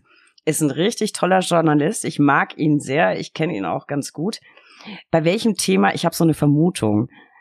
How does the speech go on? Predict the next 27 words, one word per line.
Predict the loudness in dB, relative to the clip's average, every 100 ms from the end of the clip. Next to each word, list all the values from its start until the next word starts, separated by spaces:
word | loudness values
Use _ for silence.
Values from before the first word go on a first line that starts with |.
| _
hat | -4 -4 0
er | 0 2
euch | 0 0
denn | 0 0
konkret, | 2 0 0 -2 -2 -2 -4
äh, | -6 _ _
unterstützt | 0 2 0 0 0 -2 0
und | 0 0 -2
wie | -4 -4
kam's | -2 0 0 0
zu | -2
dieser | -2 -2 -2
Kooperation? | -2 -4 -2 -4 -4 -4 -2 -2 -4 -8 _ _
Weil | -2
das | 0
ist | -2 0
ja |
eine | 2 2
Hausnummer, | 2 2 2 2
ne? | 4 2 -2 _ -2
A-R-D | 0 2 0
Rechtsexperte | -2 -4 -6 -6 0 0 0
fand | 0 -2
ich | 0
schon | 0
ziemlich | 2 0 0 0
cool. | 0 -2